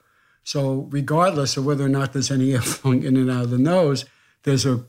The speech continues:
respiratory input into the olfactory bulb, which combines with the respiratory modulated signals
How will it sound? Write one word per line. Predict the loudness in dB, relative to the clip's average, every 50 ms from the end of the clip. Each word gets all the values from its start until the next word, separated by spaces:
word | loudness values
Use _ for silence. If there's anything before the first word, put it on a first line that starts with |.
| _
respiratory | 2 2 2 2 0 -4 -6 -2 -2 0 2 2 4
input | 2 2 2 0 -4 -6 -6 -6 -4 -2
into | -2 -2 -2 -2 -2
the | -2 0
olfactory | 0 0 -2 -2 -2 -2 -2 -2 -2 -2 -2
bulb, | -2 0 2 2 2 2 2 0 -2
which | -2 -4 -4 -6 -2
combines | 0 2 2 2 2 2 2 2 2 2 0 -2 -4
with | -6 -6 -4
the | -4 -2 0
respiratory | 0 0 0 0 -2 -6 -6 -4 -2 0 2 2
modulated | 2 2 2 2 0 0 0 0 0 0 0 -2
signals | -2 -2 -2 -2 -2 -2 -4 -6 -8